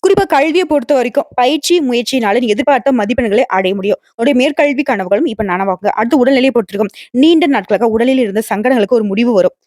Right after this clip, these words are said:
ஆரோக்கியம் மேம்படுது, பரம்பரை நோய்களாக இருந்தா சரிங்க வைத்தியத்திற்கு கட்டுப்படும், வண்டி வாகனத்துல போற மட்டும் கொஞ்சம் கவனமா இருங்க. அடுத்து குடும்பத்தை பொறுத்த வரைக்கும் நெருக்கடிகள் விலகுது, குடும்பத்துல மகிழ்ச்சியை தோன்றுது, சுப நிகழ்ச்சிகள் நடக்கும், புதிய சொத்து சேர்க்கை உண்டாகுது, சிலர் புதிய வீட்டுல குடியேறுவதற்கான வாய்ப்புகள் இருக்கு.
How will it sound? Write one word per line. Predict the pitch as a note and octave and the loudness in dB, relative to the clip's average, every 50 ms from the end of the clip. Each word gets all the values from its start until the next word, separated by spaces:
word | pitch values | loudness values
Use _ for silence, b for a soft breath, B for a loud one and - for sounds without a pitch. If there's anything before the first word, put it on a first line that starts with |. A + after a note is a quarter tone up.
| _ - F#3 G3+ | _ -2 0 0
ஆரோக்கியம் | A#3+ C4+ C4+ G3 A#3+ C4+ A#3 A3+ | 2 2 0 0 0 -2 0 0
மேம்படுது, | A3 - G#3 F#3+ F3+ G3 - G3 | -2 -4 -4 -6 -6 -4 -2 0
பரம்பரை | F#3 F#3+ A#3 B3+ C#4 C#4+ D4 B3+ | 0 0 0 0 0 0 0 0
நோய்களாக | A3 A3+ A#3+ A3+ A#3+ G#3+ G#3+ A#3 | 0 0 0 2 2 2 2 0
இருந்தா | G3+ G3 F#3+ - | 0 -2 -4 -4
சரிங்க | - G#3+ B3+ G#3+ | -4 -4 -2 0
வைத்தியத்திற்கு | G3 G3+ A#3+ A3 G3 F#3+ A3 - G#3 | 0 2 0 0 -2 -4 -8 -4 -4
கட்டுப்படும், | F#3 F#3 F#3+ F#3 F#3+ - _ _ _ _ _ _ _ _ _ _ _ - | -4 -4 -4 -4 -4 -4 _ _ _ _ _ _ _ _ _ _ _ -2
வண்டி | B3+ D4 D#4 E4+ F#4 E4 | 0 0 2 2 2 2
வாகனத்துல | C#4+ C#4 C4+ A#3 B3+ B3 B3 | 0 -2 -2 -4 -4 -2 0
போற | B3 A3+ G3+ G3+ | 0 0 0 -2
மட்டும் | G3 - D#4 D#4+ | -4 -4 -4 -4
கொஞ்சம் | A#3 G3+ G3+ G3 | -4 -4 -4 -4
கவனமா | F#3 F#3+ F#3 G3 G3 F#3 | -4 -4 -4 -2 -2 -2
இருங்க. | E3+ E3+ F3 - - - | -2 -2 -2 -4 -2 -2
அடுத்து | A3+ B3 D#4+ C#4 D#4 | -2 0 0 2 2
குடும்பத்தை | D4 C#4 D4 C#4 C#4+ C#4 | 4 2 2 2 0 -2
பொறுத்த | A#3 G#3+ - G3 | -2 -4 -6 -4
வரைக்கும் | G3+ C4+ C4 A3+ | -2 0 2 2
நெருக்கடிகள் | G#3+ B3 - B3 A#3+ A#3+ A#3+ A#3+ G#3 | 0 0 0 0 0 0 0 0 0
விலகுது, | G3 F#3+ G3+ C4 - C4 | 2 0 0 0 0 0
குடும்பத்துல | B3+ A3+ - A3 G3+ F#3 | 0 0 0 0 0 2
மகிழ்ச்சியை | G#3+ C4 - - C4+ A3 - | 0 0 0 0 -2 0 0
தோன்றுது, | G#3+ G3 F#3+ G3 D4 B B B B B - | 0 0 0 -2 -4 B B B B B -2
சுப | D#4 B3 D#4 C#4+ | 0 2 2 2
நிகழ்ச்சிகள் | C#4+ A#3+ A#3+ - B3+ A#3 A3 | 2 0 0 0 0 0 0
நடக்கும், | F3+ F#3+ C#4 C#4 C4 | 0 0 0 0 0
புதிய | C4+ B3 C4+ - - | 2 0 0 2 0
சொத்து | G#3 G#3 D4 C4+ C4 | 0 0 0 -2 0
சேர்க்கை | - B3+ B3+ A#3 G3+ | 0 0 0 0 0
உண்டாகுது, | F#3+ F3+ F3+ F#3+ C4 F4+ B B B B - - | -2 -2 -2 0 0 -2 B B B B -4 0
சிலர் | D4+ D4+ D4 - D#4 | 0 0 2 2 0
புதிய | D#4+ E4 E4 F#4 E4 B3 | 2 4 4 2 2 0
வீட்டுல | B3+ G#3+ - A#3 - - - _ _ _ _ _ _ - | -4 -4 -2 -2 -2 -2 -2 _ _ _ _ _ _ -4
குடியேறுவதற்கான | C#4 C4 D4 C#4+ B3+ A3+ G3 F3 - G3 A#3+ B3 G#3+ | -2 0 0 2 2 0 -2 -2 -2 -2 -2 0 0
வாய்ப்புகள் | F3 F#3+ F#3+ G3+ G3 F3 E3+ | 0 0 0 0 0 0 0
இருக்கு. | E3+ - G#3 - | -2 0 -2 -4